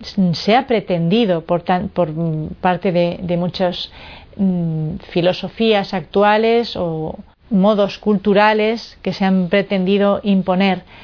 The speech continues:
una fraternidad sin paternidad. Por desgracia, no ha llevado a, a ninguna parte. Se desconoce,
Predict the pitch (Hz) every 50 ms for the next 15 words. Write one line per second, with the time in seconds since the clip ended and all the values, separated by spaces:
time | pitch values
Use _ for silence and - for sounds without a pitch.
0 | - - - - - 202 208 214 208 - - 208 190 - 226 233 233 247 233 202
1 | 208 202 214 233 220 - - - - - - - _ - _ _ - - - -
2 | - 233 226 220 214 202 - - - - 196 190 - 202 190 170 180 180 180 180
3 | 185 180 180 - - - - - - - - - - - - - - - - -
4 | - - - 190 180 180 180 175 180 190 208 196 - - 226 226 226 226 - -
5 | - - - - - - - 196 190 190 202 208 220 220 208 190 180 190 170 190
6 | 202 202 202 202 202 196 - - - - - 185 180 175 170 175 - 190 175 180
7 | 180 175 190 196 185 175 - 220 214 208 202 - 185 190 190 - _ _ _ -
8 | - - - - - - 202 180 185 180 - - 208 190 202 202 196 - - 196
9 | 185 175 180